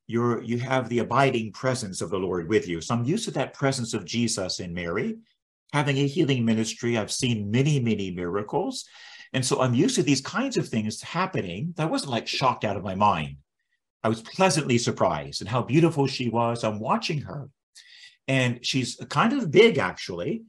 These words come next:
And Mary has something in her hands. I couldn't see what it was. It was dark,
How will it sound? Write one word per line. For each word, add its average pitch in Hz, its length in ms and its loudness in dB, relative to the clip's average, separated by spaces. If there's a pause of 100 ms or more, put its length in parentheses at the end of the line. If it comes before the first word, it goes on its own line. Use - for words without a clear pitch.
(140)
And 110 160 -2
Mary 139 260 4
has 131 340 0
something 135 440 0
in 110 140 -2
her 101 200 -6
hands. 92 720 -2 (260)
I - 40 -2
couldn't 123 280 -4
see 110 220 -2
what 85 160 -4
it 82 120 -10
was. 76 360 -4 (160)
It 113 80 0
was 139 200 4
dark, 170 520 0